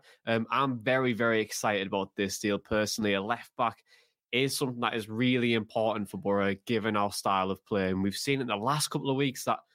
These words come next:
Middlesbrough just became a little bit more narrow since the departure of Ryan Giles, obviously going back, him going back to Wolves and now going on to sign for Luton and Middlesbrough missing out on him. It was kind of a big miss, but Middlesbrough have been in,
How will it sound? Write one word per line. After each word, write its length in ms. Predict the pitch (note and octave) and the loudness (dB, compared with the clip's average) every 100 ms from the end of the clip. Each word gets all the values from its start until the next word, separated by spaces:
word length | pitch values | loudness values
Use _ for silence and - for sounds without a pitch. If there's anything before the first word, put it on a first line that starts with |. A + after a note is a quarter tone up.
| _ _ _ - | _ _ _ -4
Middlesbrough 280 | D#3+ F3+ G3+ | -2 0 0
just 160 | G3 - | -2 -4
became 320 | G3 F#3+ F3+ | -4 -2 0
a 80 | D3 | 2
little 420 | C#3 F3 G3 F#3 G3 | 2 2 0 -2 -2
bit 160 | F3 | -2
more 240 | F3+ F3+ E3+ | 2 2 2
narrow 380 | E3 D#3+ C#3 | 2 4 2
since 360 | A#2+ - A#2+ - | 2 0 -2 -2
the 80 | A2+ | -2
departure 540 | A2+ - A2+ - A2+ | -2 0 -2 0 -8
of 80 | G#2 | 0
Ryan 260 | G#2 G2+ F#2+ | 2 2 2
Giles, 280 | G#2 G2+ | 2 2
obviously 200 | G2+ - | -2 -4
going 140 | G2+ G2 | -2 0
back, 160 | G#2 - | -2 -2
him 180 | G#2+ G#2+ | -2 0
going 200 | G#2+ G#2 | 0 0
back 180 | G2+ - | -2 -6
to 120 | A2 | -6
Wolves 440 | G2 G2+ G2+ G2 - - - | 0 2 2 -2 -10 -20 -4
and 140 | G2 | -2
now 160 | G2 G#2 | 2 0
going 220 | G#2 G#2+ | 2 0
on 40 | G#2+ | 0
to 80 | |
sign 240 | - G#2+ G#2+ | -2 -2 -2
for 100 | G2+ | -2
Luton 280 | G2+ G#2 G#2 | -2 0 0
and 200 | F#2 G#2 | 0 0
Middlesbrough 300 | A2+ A#2+ A2+ | -2 -2 -2
missing 260 | A2+ A2 | -2 -2
out 120 | A2 | 0
on 100 | A2 | 2
him. 160 | A2 G#2+ - - _ - | 0 -2 -8 -20 _ -4
It 60 | |
was 120 | B2 - | -4 -4
kind 220 | E3+ D#3+ | -4 -4
of 80 | B2+ | -6
a 40 | G2+ | -8
big 200 | C3 A2+ | -6 -4
miss, 400 | B2 D3+ A#2+ - - _ | -2 -2 -2 -8 -8 _
but 200 | F3+ E3 - _ - - _ C#3 | 0 0 -2 _ -20 -20 _ -2
Middlesbrough 320 | D3 D3 D3 | -2 -2 -4
have 280 | C#3+ C#3 A#2+ | 0 -2 -2
been 200 | C3+ C3 | 0 2
in, 180 | B2 | 2